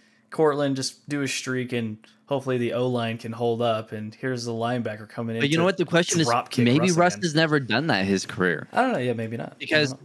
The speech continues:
Speaker 2: because it was, they ran the system, and, I mean,
Speaker 1: Well, I don't know about
Speaker 2: he,
Speaker 1: that
Speaker 2: he's
Speaker 1: because
Speaker 2: never
Speaker 1: they, he came from Wisconsin, who's, like, a pro-style offense, right? Like, under center.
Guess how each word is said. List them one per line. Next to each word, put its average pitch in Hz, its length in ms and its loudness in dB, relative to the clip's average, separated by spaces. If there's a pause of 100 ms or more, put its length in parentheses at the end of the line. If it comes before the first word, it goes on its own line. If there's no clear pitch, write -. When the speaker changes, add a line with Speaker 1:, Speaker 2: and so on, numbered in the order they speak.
(160)
Speaker 2:
because 139 420 4
it 135 60 6
was, 135 280 4
they 127 120 2
ran 120 320 4
the 160 100 4
system, 127 600 0 (1000)
and, 120 600 2 (1400)
I 113 120 2
mean, 110 520 2 (560)
Speaker 1:
Well, 254 240 4
I 294 140 2
don't 330 160 -2
know 208 160 4
about 131 180 4
Speaker 2:
he, 110 60 2
Speaker 1:
that 127 180 4
Speaker 2:
he's 135 120 2
Speaker 1:
because 139 200 6
Speaker 2:
never 135 160 6
Speaker 1:
they, 294 200 0 (260)
he 277 180 2
came 302 240 0
from 240 220 -2
Wisconsin, 151 1000 -2 (340)
who's, 165 340 -2
like, 160 220 0
a 175 60 2
pro-style 160 760 0
offense, 117 560 -6
right? 127 260 0
Like, 131 200 -2
under 143 260 -2
center. 127 760 -2